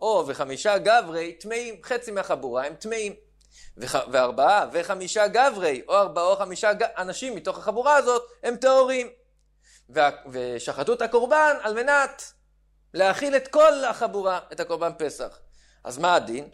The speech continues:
לא פסלי להו טמאים לטהורים. הקורבן יהיה כשר למרות שהוא נשחט גם לשם הטמאים.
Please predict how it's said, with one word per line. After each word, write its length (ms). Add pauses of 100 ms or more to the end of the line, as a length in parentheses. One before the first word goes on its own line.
(220)
לא 320
פסלי 460
להו 220
טמאים 400
לטהורים. 580
הקורבן 420
יהיה 180
כשר 280
למרות 340
שהוא 160
נשחט 400
גם 220 (120)
לשם 460 (240)
הטמאים. 520